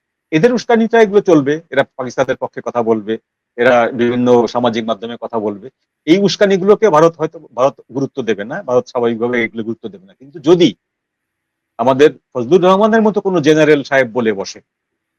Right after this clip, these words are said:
যে আমরা ত্রিপুরার দিকে মার্চ করব, আমরা মেঘালয়ের দিকে মার্চ করব, সেক্ষেত্রে ভারত বসে থাকবে বলে মনে হয় না,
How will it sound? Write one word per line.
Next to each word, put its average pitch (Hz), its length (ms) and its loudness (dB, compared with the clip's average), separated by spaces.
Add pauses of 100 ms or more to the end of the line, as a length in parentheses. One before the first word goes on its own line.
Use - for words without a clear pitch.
(540)
যে 131 160 2
আমরা 139 380 4
ত্রিপুরার 147 440 -4
দিকে 131 180 -10
মার্চ 165 300 -4
করব, 107 440 -8
আমরা 123 180 0
মেঘালয়ের 120 500 2
দিকে 113 200 -6
মার্চ 104 280 -6
করব, 87 280 -20 (800)
সেক্ষেত্রে 170 760 0 (380)
ভারত 117 280 -4
বসে 110 240 -12
থাকবে 107 200 -10
বলে 98 200 -10
মনে 131 220 -10
হয় 85 140 -20
না, - 120 -20